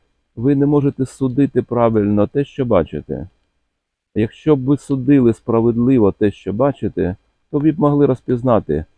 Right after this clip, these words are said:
що, який час при-, прийшов зараз до вас. І тоді ви б побачили, не тільки могли б розпізнати,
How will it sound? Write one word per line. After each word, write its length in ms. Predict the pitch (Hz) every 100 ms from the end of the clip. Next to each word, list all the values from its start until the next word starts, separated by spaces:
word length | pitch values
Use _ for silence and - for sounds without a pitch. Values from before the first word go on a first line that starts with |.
| _ _
що, 320 | _ 147 - - _ _
який 320 | 123 120 135
час 280 | 117 151 131 -
при-, 200 | 127 127 - -
прийшов 480 | 120 - 131 87
зараз 460 | 95 85 76 - _ _ _ _ _
до 180 | 98 107
вас. 380 | 92 78 - _ _ _ _ _ _ _
І 100 | 117
тоді 260 | 123 123 143
ви 120 | 135
б 40 |
побачили, 760 | - 120 123 117 123 104 104 104 _ _
не 100 | 120
тільки 440 | 117 156 - 123 110 -
могли 480 | 117 113 123 127 135
б 40 |
розпізнати, 640 | 113 - 117 123 113 104